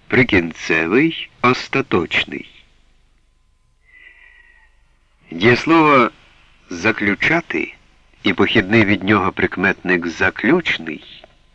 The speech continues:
а також іменник «заключення» нерідко доводиться чути з уст і бачити на письмі.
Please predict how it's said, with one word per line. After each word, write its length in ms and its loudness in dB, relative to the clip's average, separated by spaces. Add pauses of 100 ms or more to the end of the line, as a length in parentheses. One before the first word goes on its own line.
а 80 0
також 300 4
іменник 540 2
«заключення» 1120 -2 (1300)
нерідко 420 6
доводиться 540 4
чути 400 2
з 140 -2
уст 280 0
і 60 6
бачити 500 0
на 120 -2
письмі. 640 -6